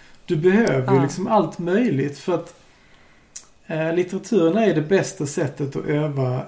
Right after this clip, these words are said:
Speaker 1: empati, genom att du kan sätta dig i någon annans skor. Så det behövs alla möjliga sorts böcker, och det behövs också, för det, det den här gör är ju att den berättar ju inte,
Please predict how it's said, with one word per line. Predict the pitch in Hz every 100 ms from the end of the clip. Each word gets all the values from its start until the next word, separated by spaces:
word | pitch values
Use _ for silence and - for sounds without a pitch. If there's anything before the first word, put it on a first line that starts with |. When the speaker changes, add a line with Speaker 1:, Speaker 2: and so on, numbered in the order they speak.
| - -
Speaker 1:
empati, | 139 123 139 135 - 131 135
genom | 143 131
att | 131
du |
kan | 135 135
sätta | 160 151 147
dig | 131
i | 131
någon | 135
annans | 143 139 135 131
skor. | - - 160 180 180 - _ _ _ - - - - _ _ _ _
Så | - 190
det | 175
behövs | 185 202 -
alla | 180 170
möjliga | 180 190 190 143
sorts | 190 185 -
böcker, | 123 127 - 185
och |
det | 160
behövs | 190 190 247 143 226
också, | 202 160
för | 190
det, | 220 196 202
det | 220
den | 196 190
här | 233 202
gör | 233 143 139
är | - 156 143
ju | 143
att | 143 143
den | 180 147
berättar | 170 208 - -
ju | 151
inte, | 170 - 139 127